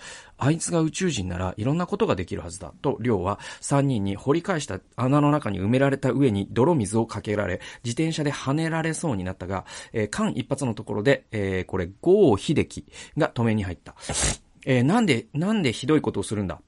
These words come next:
という郷に対し三人は、「あいつは宇宙人だから倒してくれ」と言ってきた。まあ、地球防衛軍、防衛隊の人かな？郷秀樹ってね。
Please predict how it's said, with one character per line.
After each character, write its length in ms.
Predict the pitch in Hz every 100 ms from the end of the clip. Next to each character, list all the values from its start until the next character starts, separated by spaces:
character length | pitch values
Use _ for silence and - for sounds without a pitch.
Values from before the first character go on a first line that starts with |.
| _ -
と 120 | 175
い 60 | 175
う 80 |
郷 160 | 156 165
に 100 | 101
対 140 | 104
し 60 | 98
三 180 | 113 117
人 100 | 95
は、 140 | 92
「あ 40 | 139
い 60 |
つ 60 | 147
は 80 | 127
宇 80 |
宙 160 | 117 101
人 160 | 113 87
だ 80 |
か 80 | 87
ら 80 | 85
倒 140 | - 147
し 60 |
て 80 | -
く 80 | -
れ」 100 | 80 -
と 160 | -
言 100 | -
っ 40 | -
て 80 | -
き 80 |
た。 80 | - - _ -
ま 120 | 123
あ、 20 |
地 140 | - -
球 260 | 185 175
防 360 | 147 165 156 156
衛 200 | 151 117
軍、 260 | 92 90 -
防 300 | - 120 127
衛 100 | 120
隊 240 | 120 120 110
の 180 | 101 95 - -
人 220 | - 110
か 100 | 90
な？ 120 | 220 - -
郷 200 | 104 85
秀 120 | 95
樹 140 | 80
っ 20 | -
て 120 | -
ね。 120 | 311